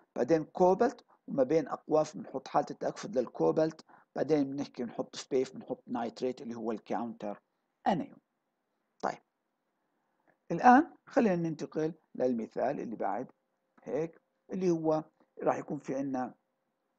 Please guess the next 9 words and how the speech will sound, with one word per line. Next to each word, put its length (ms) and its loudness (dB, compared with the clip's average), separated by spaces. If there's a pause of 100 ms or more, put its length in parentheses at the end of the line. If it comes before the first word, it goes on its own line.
(680)
آه، 320 4
آه، 20 6
البريدجينج 600 2
complexes. 560 -10
خلينا 400 0
ناخذ 280 -2
مثلا 540 -8
هذا 120 -8
المثال. 380 -18